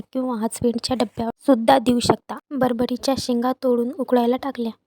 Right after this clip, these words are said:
छान अशा दहा पंधरा मिनटं शेंगा उकळू द्यायच्या. शेंगा उकळेपर्यंत मसाले पाहूया. बारीक केलेला कांदा, बारीक केलेले टमाटर,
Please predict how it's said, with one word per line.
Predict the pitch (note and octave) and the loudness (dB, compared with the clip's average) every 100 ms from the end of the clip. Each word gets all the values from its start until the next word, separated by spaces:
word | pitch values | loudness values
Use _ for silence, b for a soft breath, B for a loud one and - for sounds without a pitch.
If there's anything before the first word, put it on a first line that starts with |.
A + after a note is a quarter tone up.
| _ - | _ -14
छान | - B3 C4+ | -4 -2 0
अशा | A#3+ - A#3+ | 0 0 -2
दहा | A3+ B3 B3+ - | 0 0 0 0
पंधरा | B3 A#3 B3 | -2 -4 -2
मिनटं | A#3+ A#3 - B3 | -2 -2 -4 -6
शेंगा | - A#3 B3 C4 | -4 -4 -2 -2
उकळू | A#3+ B3 | -2 0
द्यायच्या. | B3 A#3 A3 B3+ C#4 _ _ | 0 2 0 -6 -14 _ _
शेंगा | - A#3+ A#3 | 2 2 4
उकळेपर्यंत | B3 - B3 - A3+ A3+ | 2 2 2 2 -2 -2
मसाले | A#3+ A3+ A3+ A3+ | -2 0 2 2
पाहूया. | A#3 A3+ A3 A#3 _ _ _ | 0 -4 -4 -8 _ _ _
बारीक | C#4+ B3 B3 B3 | -2 2 2 0
केलेला | - A#3+ A#3+ | -2 0 0
कांदा, | A#3+ A#3 A3+ A3+ | 0 -2 0 2
बारीक | A#3 A#3 - | 2 2 2
केलेले | B3+ A#3+ A3+ | 2 2 0
टमाटर, | B3 A#3+ A#3 A#3+ | 0 0 0 -2